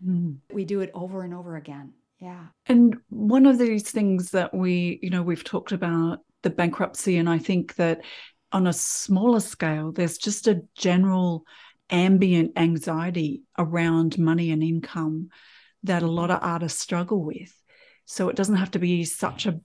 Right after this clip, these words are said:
Speaker 1: you know, big catastrophic thing, but it can just be this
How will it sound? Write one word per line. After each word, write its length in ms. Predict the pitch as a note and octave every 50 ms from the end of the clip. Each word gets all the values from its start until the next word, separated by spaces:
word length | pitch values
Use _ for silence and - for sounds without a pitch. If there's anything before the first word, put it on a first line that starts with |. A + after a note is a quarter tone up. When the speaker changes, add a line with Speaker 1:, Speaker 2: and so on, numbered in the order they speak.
| _
Speaker 1:
you 140 | - - F3+
know, 140 | E3 E3 E3+
big 340 | D#3+ D3+ - F#3 E3+ D3+ -
catastrophic 800 | - - G3+ F3+ F#3 F#3 - - - F#3+ F#3 F3 - F3 - -
thing, 280 | - G3+ F3+ F3 E3+
but 140 | D3+ F3+ E3+
it 80 | E3+ -
can 200 | - - F#3+ F#3+
just 360 | F3+ G#3+ A3+ A#3 - - -
be 140 | - G3+ F#3+
this 280 | F3+ F#3+ E3 D3+ -